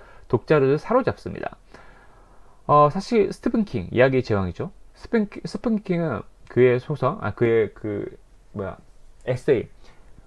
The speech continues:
어, 유혹하는 글쓰기에서 플롯 따위는 개나 줘버려라 라는 식으로 플롯 반대주의자거든요. 근데 이유는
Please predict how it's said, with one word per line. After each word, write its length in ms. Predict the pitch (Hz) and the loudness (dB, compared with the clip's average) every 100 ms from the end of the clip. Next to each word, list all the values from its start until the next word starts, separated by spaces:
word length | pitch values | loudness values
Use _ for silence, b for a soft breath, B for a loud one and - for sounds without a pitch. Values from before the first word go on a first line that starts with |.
| b - | b -2
어, 60 | |
유혹하는 360 | 120 175 190 160 | 2 2 2 -2
글쓰기에서 600 | 107 - 104 95 131 143 | -4 -6 -2 -2 -4 -6
플롯 240 | - 269 - | -2 -2 0
따위는 280 | 160 151 160 | -2 -2 -6
개나 300 | 123 156 208 | -4 -4 -2
줘버려라 1400 | 127 110 104 - - - - - - - 107 107 95 - | -2 2 2 2 -4 -10 -20 -20 -18 -4 2 4 4 0
라는 180 | 101 98 | -4 -4
식으로 240 | 107 107 - | -4 -6 -2
플롯 340 | 208 190 - - - - - - _ - - | 2 2 0 -20 -20 -20 -20 -20 _ -20 -8
반대주의자거든요. 960 | - 127 147 110 92 85 85 - 104 - | -2 2 0 0 -6 -6 -10 -10 -12 -12
근데 340 | - 107 101 - - - - - _ - - _ _ - - _ - - - | -6 -2 -2 -2 -16 -20 -20 -20 _ -20 -20 _ _ -20 -20 _ -20 -20 -4
이유는 400 | 120 120 127 104 | 2 2 2 -6